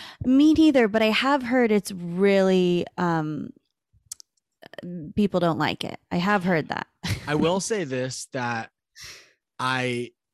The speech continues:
Speaker 2: I actually just wrapped on a, on a show.
Speaker 1: Which I
Speaker 2: And
Speaker 1: really wanna talk about. It's the
Speaker 2: Yeah.
Speaker 1: I, I, I Love This For You.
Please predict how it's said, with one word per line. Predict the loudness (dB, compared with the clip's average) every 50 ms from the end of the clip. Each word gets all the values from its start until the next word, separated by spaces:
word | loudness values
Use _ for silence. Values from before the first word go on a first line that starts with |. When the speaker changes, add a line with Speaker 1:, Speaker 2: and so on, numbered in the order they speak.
| _ _ _ _ _ -8
Speaker 2:
I | -6 -4
actually | -4 -4 -4 -4 -6 -6 -6
just | -6 -8 -8 -6
wrapped | -6 -6 -6 -6 -8 -10
on | -12 -12
a, | -12 -14 -14 _ -12
on | -10 -10
a | -8 -10 -10 -12 _ _ -20 _ _
show. | -12 -8 -6 -4 -4 -4 -4 -6 -6 -8 -12 _ _ _ _ _ _ _ _
Speaker 1:
Which | 0 0 2 4
I | 4 4
Speaker 2:
And | 4 4
Speaker 1:
really | 4 4 6 6 6
wanna | 4 4 2 2
talk | 2 2 0 0 0
about. | 0 2 2 2 2 2 0
It's | 0 -2 -2 -2
the | 2
Speaker 2:
Yeah. | 4 4 4 4 2 -2 -6 -12 -20 _ -2
Speaker 1:
I, | 0 0 0 0 -4 -10 _ -4
I, | -4 -4 -4 -6 -6 -2
I | 0 2
Love | 4 4 2 2 2
This | 0 0 0 0 -2
For | -2 0
You. | 0 0 2 0 0 -2 -4